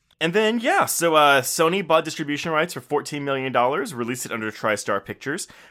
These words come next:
Uh, it was released in theaters on April twenty-first, two thousand six. But,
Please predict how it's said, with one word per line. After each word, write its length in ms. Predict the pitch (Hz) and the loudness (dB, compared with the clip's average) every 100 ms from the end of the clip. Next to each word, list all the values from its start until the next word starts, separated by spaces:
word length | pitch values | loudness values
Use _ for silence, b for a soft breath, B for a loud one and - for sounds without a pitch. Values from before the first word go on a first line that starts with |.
| B | B
Uh, 220 | 120 123 120 | 0 0 0
it 120 | 160 | -4
was 100 | 160 | -4
released 300 | 160 175 175 | -2 -4 -4
in 80 | 175 | -6
theaters 340 | 170 165 165 | -6 -6 -6
on 80 | 151 - | -6 -4
April 300 | 185 190 196 | -4 -2 -6
twenty-first, 760 | - 170 165 156 151 147 135 | -2 -4 -4 -6 -2 0 -2
two 120 | - 156 | -6 -2
thousand 400 | 135 127 120 107 | 2 2 0 -8
six. 460 | - 87 - - - | -6 -8 -8 -12 -10
But, 460 | 131 233 180 180 | 2 6 6 2